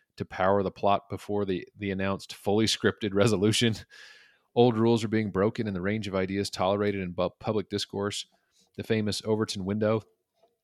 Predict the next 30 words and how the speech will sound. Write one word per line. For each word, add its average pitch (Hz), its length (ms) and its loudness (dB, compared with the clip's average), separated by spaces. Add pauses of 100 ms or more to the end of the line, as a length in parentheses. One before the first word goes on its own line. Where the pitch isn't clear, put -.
(260)
continues 113 540 0
to - 100 -6
expand. 101 600 -4 (640)
Suddenly 117 300 4
being 110 220 2
a 95 40 0
socialist 120 640 2
is 98 80 -4
no 110 180 -2
lo-, 113 200 -2
no 110 180 0
longer 113 180 0
places 110 380 -2
you 104 100 0
outside 104 340 -2
the 92 60 -8
boundaries 104 440 -4
of 87 60 -10
what 101 140 0
is 95 80 -4
politically 104 380 -4
acceptable." 90 460 -4
I - 20 0
mean, 98 160 -4
I - 20 -6
think 107 160 -8
that 104 120 -10
that's - 240 -6
totally 92 340 -6
true. 82 300 -8